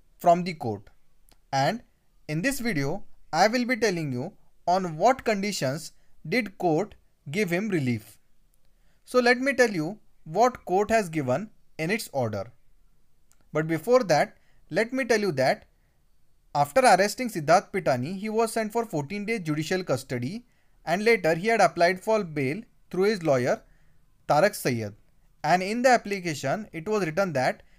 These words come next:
since Siddharth Pitani's marriage was on twenty-sixth June, hence bail should be given to him. And yesterday, hearing was done in N D P S court regarding this. And yesterday, N D P S court rejected the bail of Siddharth Pitani,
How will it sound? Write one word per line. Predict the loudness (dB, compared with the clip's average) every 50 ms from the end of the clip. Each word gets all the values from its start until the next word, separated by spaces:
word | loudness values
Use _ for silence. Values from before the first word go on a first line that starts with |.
| _
since | -18 -4 -2 -2 -2 0 -2
Siddharth | -4 2 6 6 6 6 4 -2
Pitani's | -4 0 0 0 0 0 -6 -2
marriage | 0 0 0 0 0 -4 -4
was | -4 -4 -2 -2
on | -2 -4 -4
twenty-sixth | -4 -4 -4 -4 -6 -6 -6 -6 -6 -6 -10
June, | -8 -6 -6 -6 -6 -8 -12 -16 -20 -20 -20 -20 -12 0
hence | 2 2 2 2 0 -4 -10 -14 -16 -20 -20 -20 -20 _ _ _ _ -2
bail | 2 2 4 4 2
should | -2 -4 -6 -4 -6
be | -6 -4
given | -2 -2 0 0 0 0 0 -6 -14 -20 -20 -12 _
to | -2 0
him. | 0 0 -2 -4 -10 -14 -18 -20 -20 _ _ _ _ _ -20 -20 -20 -20 -16 -8 -4
And | -4 -2 0 0
yesterday, | 0 0 -2 -2 -2 0 0 0 -2 -2 -6 -12 -20 -20 -20 -20 _ _
hearing | _ -2 2 2 2 2 0 0
was | 2 2 2 2 2
done | 2 2 2 2 0 -6 -16 _ _
in | -6 -6
N | -4 -4 -4
D | -4 -6
P | -4 0 0
S | 0 0 0 -6
court | -8 -6 -4 -4 -4 -8 -12 -20 -20 -20 -20 -20 -10 -6
regarding | -6 2 6 6 8 8 6 0 -4 -6
this. | -8 -10 -10 -14 -18 -20 _ _ _ _ -20 -6 -2
And | 0 0 2 2
yesterday, | 0 0 0 0 0 0 2 0 -4 -6 -8 -12 _
N | -8 -6 -6
D | -6
P | -4 0 0
S | 0 0 0
court | -6 -2 -2 0 -2 -2 -4 -6
rejected | -6 -4 -4 -4 -4 -2 0 0 0 0 0
the | -2 -2 0
bail | 0 0 0 0
of | -2 -2
Siddharth | -6 -2 2 2 2 2 2 -6
Pitani, | -8 -2 -2 -2 -2 -2 -6 -8 -12